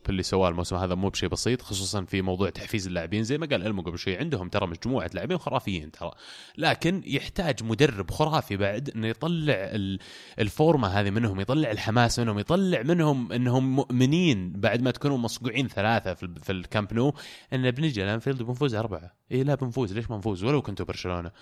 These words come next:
يعني مدرب مو بسيط الصراحة، وحتى خياراته التكتيكية يمكنها قد لا تكون اللي يحط نفس الوقت اللي يحطه غارديولا في اختراع، آه، كيف تمسك الكورة وكيف نفتح المثلثات،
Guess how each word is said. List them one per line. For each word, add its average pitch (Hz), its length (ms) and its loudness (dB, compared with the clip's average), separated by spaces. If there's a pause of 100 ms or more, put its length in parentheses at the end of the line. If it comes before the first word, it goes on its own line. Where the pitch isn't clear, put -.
(380)
يعني 127 220 0
مدرب 143 480 0
مو 160 100 -4
بسيط - 380 -10
الصراحة، 82 420 -8
وحتى - 320 -8
خياراته 107 320 -2
التكتيكية 107 640 -4
يمكنها 98 560 -4
قد 95 180 -6
لا 107 100 0
تكون 104 460 -2 (400)
اللي 87 600 -4
يحط - 320 -6
نفس 107 240 -4
الوقت 101 280 0
اللي 95 100 -2
يحطه - 200 -8 (100)
غارديولا 98 360 -2
في - 140 -10
اختراع، 107 520 -2
آه، 90 360 -8
كيف - 300 -6
تمسك - 420 -6
الكورة 107 420 -2
وكيف 98 320 -2
نفتح 110 300 -4
المثلثات، 104 640 0